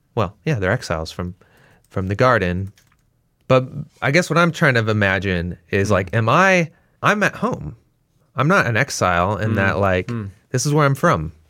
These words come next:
Speaker 1: Like, I'm from this
Speaker 2: Mm.
Speaker 1: corner of the world. I'm
Speaker 2: Mm.
Speaker 1: from the Northwest. I consider this home, but I'm not at home.
Speaker 2: Mm-hmm.
Speaker 1: I'm not trying to get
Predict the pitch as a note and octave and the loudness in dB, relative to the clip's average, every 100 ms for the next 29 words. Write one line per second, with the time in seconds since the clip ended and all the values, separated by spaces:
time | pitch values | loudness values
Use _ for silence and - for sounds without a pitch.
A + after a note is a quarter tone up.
0 | _ _ G2 F#2+ G2 - G#2 G#2 A2+ A#2+ | _ _ -6 -2 -4 0 0 2 0 -4
1 | - _ _ _ _ - G2+ G2+ A2 G#2+ | -8 _ _ _ _ -6 -4 -2 -2 0
2 | A2+ A2 A#2 A2+ F2 F2 A#2 - - G2 | 0 0 0 0 0 0 -4 -10 -8 -8
3 | - - G#2+ A2+ G#2 G#2 E2+ F2+ - - | -8 -8 -4 -2 -2 -2 -4 -4 -8 -18
4 | _ - A2 - - A2+ - A#2 B2 - | _ -16 -12 -10 -8 -4 0 0 0 -2
5 | F#2 D#2+ D#2+ F2 _ _ - _ - A2+ | -4 -4 -6 -10 _ _ -20 _ 0 2
6 | F#2+ F2+ E2 D2 - - - - - A#2 | 2 0 -2 -4 -8 -12 -12 -16 -10 -10
7 | F#2 A2+ A#2 - _ A#2+ A#2+ C#3 D3+ - | -8 -8 -8 -10 _ -4 0 0 0 -4
8 | - A#2 A#2 A#2 F#2+ G2 - | -2 2 2 2 0 -2 -4